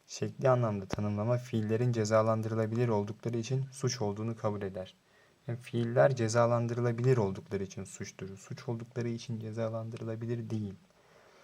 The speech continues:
Hukuka aykırılık, hukuka aykırı ve tipe uygun davranış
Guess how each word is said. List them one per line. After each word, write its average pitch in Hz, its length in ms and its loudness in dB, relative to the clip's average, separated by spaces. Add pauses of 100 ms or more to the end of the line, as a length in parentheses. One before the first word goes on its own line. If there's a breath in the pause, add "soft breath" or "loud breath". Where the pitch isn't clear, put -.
(180 loud breath)
Hukuka 123 400 2
aykırılık, 127 540 2 (1600 loud breath)
hukuka 127 380 4
aykırı 120 360 6
ve 104 80 -2
tipe - 240 -4
uygun 123 340 4
davranış 113 540 2